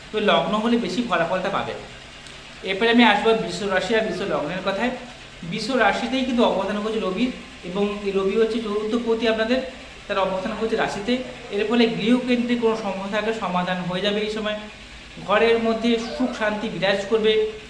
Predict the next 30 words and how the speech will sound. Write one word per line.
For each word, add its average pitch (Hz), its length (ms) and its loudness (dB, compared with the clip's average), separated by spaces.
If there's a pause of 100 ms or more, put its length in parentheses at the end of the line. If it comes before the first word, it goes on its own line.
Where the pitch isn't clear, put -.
(280)
মানসিকভাবে 202 1000 2
হ্যাপি 170 300 0 (200)
বা 160 120 0 (140)
সুখী 233 280 2
এই 220 80 4
সময় 208 240 -2
হবেন। 208 260 0 (680)
গৃহ 240 300 6
নির্মাণ, 226 440 4 (160)
গৃহ 226 300 0
ক্রয়ের 220 480 2
জন্য 220 240 0
সময়টা 196 380 -2
অত্যন্ত 196 360 -2
ভালো। 196 320 0 (360)
এছাড়া 214 280 2
জমি 208 240 2
জায়গা 220 240 4
যদি 220 160 0
কিনতে 208 300 -4
চান, 233 400 0
এই 175 120 -8
জন্য 190 100 -4
এই 196 80 -2
সময়টা 185 360 -2
অত্যন্ত 185 440 -2 (360)
ভালো 196 280 4
বলা 156 240 2
যেতে 147 200 -2
পারে। 127 460 -6